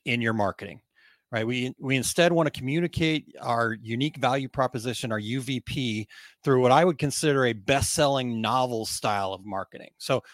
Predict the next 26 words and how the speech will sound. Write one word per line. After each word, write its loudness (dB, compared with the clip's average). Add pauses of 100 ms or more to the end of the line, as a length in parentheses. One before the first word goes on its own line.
let -2
me, 2
let -2
me 2
explain -2
those -6
two. -12
As, -4
as -2
humans, -2 (680)
we 0
choose -2
books 0
that -4
tell 0
a -2
story -2
and -4
make -4
us -8
feel 0
like -2
we're -4
right -4
there -4
with -8